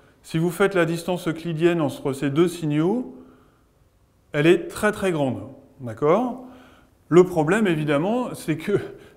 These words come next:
euh, ben, si je vous joue un morceau de musique classique et que je vous le rejoue vingt secondes après, a priori, si tout va bien,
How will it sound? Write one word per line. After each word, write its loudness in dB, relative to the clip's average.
euh, 0
ben, 0
si -6
je -4
vous -4
joue 0
un 4
morceau -2
de -2
musique -2
classique -4
et -6
que -6
je -4
vous -4
le 0
rejoue -2
vingt -2
secondes -2
après, -2
a -2
priori, -4
si -14
tout -10
va 0
bien, -4